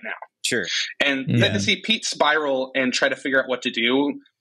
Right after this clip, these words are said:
Speaker 1: because just Pete is the worst person in crises ever. Like, he just has no chill about him, is just, like, also so great.
Speaker 3: It reminds me of, like, in Flight One when he finds out his dad dies and he's frozen. He's like, "What do I do? What do I do?"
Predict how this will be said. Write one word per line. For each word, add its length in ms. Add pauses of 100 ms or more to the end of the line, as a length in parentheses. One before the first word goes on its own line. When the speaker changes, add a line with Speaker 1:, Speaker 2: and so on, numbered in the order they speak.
(180)
Speaker 1:
because 240
just 260
Pete 340
is 220
the 120
worst 360
person 320
in 160
crises 480
ever. 540
Like, 180
he 140
just 300
has 260
no 160
chill 340
about 320
him, 240 (640)
is 320
just, 300
like, 200 (120)
also 340
so 260
great. 300 (560)
Speaker 3:
It 100
reminds 380
me 100
of, 140
like, 260
in 540
Flight 260
One 460
when 560
he 80
finds 240
out 80
his 100
dad 240
dies 300
and 80
he's 240 (100)
frozen. 400
He's 100
like, 120
"What 80
do 60
I 60
do? 200
What 80
do 100
I 60
do?" 360